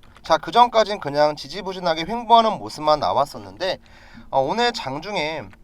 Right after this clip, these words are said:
자, 육점칠 프로 가까이 한번 주가 올라왔었고, 현재는 살짝 꼬리 달고 내려왔지만, 자, 횡보하는 추세에서 이렇게 영망치형 캔들 나온다는 건 무조건 긍정적인 신호로 보셔야 돼요. 자, 특히나, 어, 최근에 이제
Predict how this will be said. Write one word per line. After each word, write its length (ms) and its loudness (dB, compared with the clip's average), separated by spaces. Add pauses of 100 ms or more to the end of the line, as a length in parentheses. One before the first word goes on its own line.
(280)
자, 260 0
육점칠 600 -4
프로 200 -4
가까이 300 4
한번 240 2
주가 260 -2
올라왔었고, 1080 -2 (140)
현재는 420 -4
살짝 440 -2
꼬리 200 -6
달고 260 2
내려왔지만, 840 -2 (380)
자, 260 2
횡보하는 580 4
추세에서 520 -4
이렇게 380 -6
영망치형 640 0
캔들 240 -8
나온다는 500 -2
건 240 2 (400)
무조건 720 -2
긍정적인 720 -4
신호로 320 -4
보셔야 300 -4
돼요. 160 -14 (680)
자, 140 0
특히나, 640 2 (360)
어, 240 0
최근에 380 0
이제 400 -6